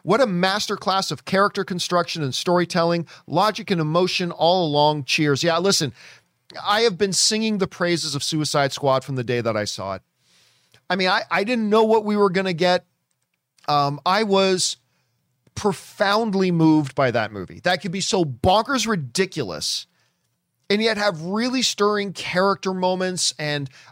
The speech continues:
everything had emotional, um, grounding that moved each of the characters in the directions that they went.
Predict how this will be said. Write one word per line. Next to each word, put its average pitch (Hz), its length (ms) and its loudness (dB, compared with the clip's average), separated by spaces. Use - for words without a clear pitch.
everything 220 640 0
had 170 280 -2
emotional, 185 1080 0
um, 139 500 0
grounding 185 760 -2
that 160 240 0
moved 185 600 2
each 208 300 -2
of 180 120 -4
the 170 80 -4
characters 175 640 -4
in 160 60 -6
the 151 80 -4
directions 151 560 -2
that 156 220 -2
they 143 100 0
went. 151 340 0